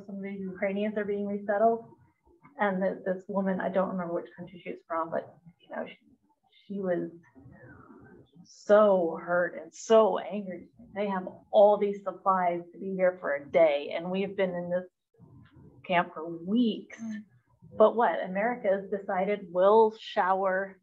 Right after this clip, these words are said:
Speaker 1: the Ukrainians with their light skin. With
Speaker 2: Mm. So I also just wanna draw out from what, um, Bachia, uh, Rabbeinu Bachia says here, that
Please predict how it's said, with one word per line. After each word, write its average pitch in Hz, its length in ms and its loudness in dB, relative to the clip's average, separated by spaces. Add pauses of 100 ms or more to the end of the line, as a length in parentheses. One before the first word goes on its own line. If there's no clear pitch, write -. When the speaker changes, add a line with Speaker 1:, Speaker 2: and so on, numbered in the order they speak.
(640)
Speaker 1:
the 220 40 -4
Ukrainians 202 840 -2 (360)
with 196 280 -12
their 190 160 0
light 190 340 -4
skin. 190 640 -2
With 208 180 -4
Speaker 2:
Mm. 220 220 -10 (3000)
So 320 80 -6
I 320 160 -4
also 403 340 -4
just 339 200 -8
wanna 254 500 -2
draw 233 240 4
out 196 340 0 (100)
from 226 160 -10
what, 208 280 0 (100)
um, 190 440 -6 (380)
Bachia, 202 640 2 (420)
uh, 196 220 -6
Rabbeinu 185 420 -6
Bachia 185 640 -2
says 180 260 -8 (100)
here, 160 440 -6 (460)
that 226 400 2